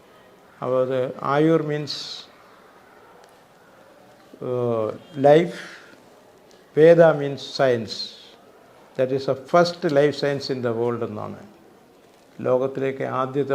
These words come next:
ആദ്യമായിട്ടുള്ളൊരു, ഏഹ്, മെഡിക്കൽ സിസ്റ്റമാണ്. അപ്പോൾ ആയുർവേദത്തിൽ നിന്നാണ് സകല മെഡിക്കൽ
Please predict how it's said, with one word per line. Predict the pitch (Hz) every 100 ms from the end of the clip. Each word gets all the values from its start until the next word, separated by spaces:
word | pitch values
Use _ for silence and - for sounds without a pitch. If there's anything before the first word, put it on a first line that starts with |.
| 127
ആദ്യമായിട്ടുള്ളൊരു, | 131 139 139 135 127 123 117 117 127 131 - - - _ - 123
ഏഹ്, | 117 107 101 - - -
മെഡിക്കൽ | 135 139 143 135
സിസ്റ്റമാണ്. | 120 - 104 95 - - _ - - - - -
അപ്പോൾ | 120 123 123 143
ആയുർവേദത്തിൽ | 170 180 180 175 175 170 165
നിന്നാണ് | 156 127 123 131 123 160 - - -
സകല | 151 147 - 175 170 160
മെഡിക്കൽ | 147 147 151